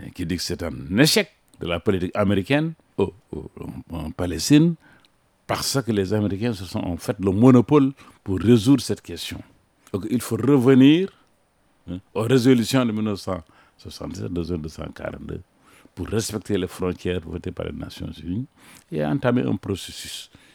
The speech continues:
qui avait commencé déjà, déjà depuis très longtemps. La conférence de Madrid, euh, en quatre-vingt-onze, l'accord d'Oslo en quatre-vingt-treize, malheureusement,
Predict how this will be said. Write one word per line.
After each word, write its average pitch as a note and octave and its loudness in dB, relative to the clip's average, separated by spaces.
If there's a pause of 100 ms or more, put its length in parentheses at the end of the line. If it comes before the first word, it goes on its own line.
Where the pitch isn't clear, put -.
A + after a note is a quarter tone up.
(140)
qui F#2+ -8
avait F2+ -6
commencé F#2 -4
déjà, D#2+ -4 (240)
déjà E2+ -8
depuis E2 -14
très G2 -6
longtemps. F#2 -4 (320)
La D2+ -6
conférence F2 -6
de D#2 -8
Madrid, G2+ 2 (760)
euh, - -14
en F2 -6
quatre-vingt-onze, G2 -2 (460)
l'accord E2+ -4
d'Oslo A#2 -4 (400)
en - -14
quatre-vingt-treize, F#2+ -4
malheureusement, E2+ -2